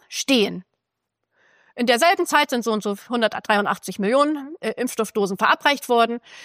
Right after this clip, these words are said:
Und jetzt kommt's aber nochmal, auf eins Komma fünf Millionen Dosen kommt also rechnerisch ein Todesfall, wo der Zusammenhang wahrscheinlich oder möglich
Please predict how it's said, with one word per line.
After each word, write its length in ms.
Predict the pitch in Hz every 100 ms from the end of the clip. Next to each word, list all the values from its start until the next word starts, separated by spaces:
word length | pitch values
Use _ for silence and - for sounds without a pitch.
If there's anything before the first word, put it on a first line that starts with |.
| - _ _
Und 120 | 254
jetzt 200 | 254 294
kommt's 280 | - 330 453
aber 180 | 220 220
nochmal, 340 | 214 226 220 226
auf 200 | 254 -
eins 240 | 330 523
Komma 220 | - 370
fünf 300 | 349 311 294
Millionen 320 | 233 208 196 214
Dosen 320 | 359 381 349
kommt 320 | - 311 311 -
also 180 | 226 233
rechnerisch 540 | 294 311 294 262 -
ein 260 | - 392 523
Todesfall, 720 | - 330 302 - - 240 240 - - -
wo 160 | 294
der 340 | 285 254 254 262
Zusammenhang 960 | - 226 190 254 330 320 247 240 233 247 _ _ _
wahrscheinlich 880 | 220 214 - 254 277 302 269 277 -
oder 400 | - 214 214 208 - _
möglich 880 | 202 190 208 208 - 196 208 -